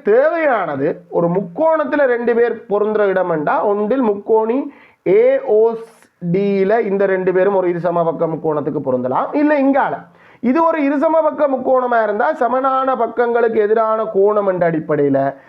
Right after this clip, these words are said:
இந்த கோணம் அதே கோணமா இருக்கும். அப்ப நம்ம அதுக்கு ஒரு விளக்கம் கொடுக்க வேண்டியிருக்கும். முக்கோணி ஓ சி டி யில்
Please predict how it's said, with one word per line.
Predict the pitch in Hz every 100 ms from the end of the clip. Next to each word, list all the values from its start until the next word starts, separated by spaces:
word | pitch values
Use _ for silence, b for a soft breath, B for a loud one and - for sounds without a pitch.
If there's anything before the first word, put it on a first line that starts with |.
| B
இந்த | 175 220 233
கோணம் | 226 202 175 156 202 -
அதே | 147 147 170 202
கோணமா | 190 170 156 143 151
இருக்கும். | 135 123 107
அப்ப | 143
நம்ம | 139 135 131
அதுக்கு | 127 131 151
ஒரு | 151 147
விளக்கம் | 160 175 196
கொடுக்க | 190 180 190
வேண்டியிருக்கும். | 185 175 143 131 B B B
முக்கோணி | 113 127 - - 185 196 202 214 269 285 - _ _ _ _
ஓ | 131 160 196 240 277 277 - _
சி | - 208 214 226 170 -
டி | 180 185 175
யில் | 160 147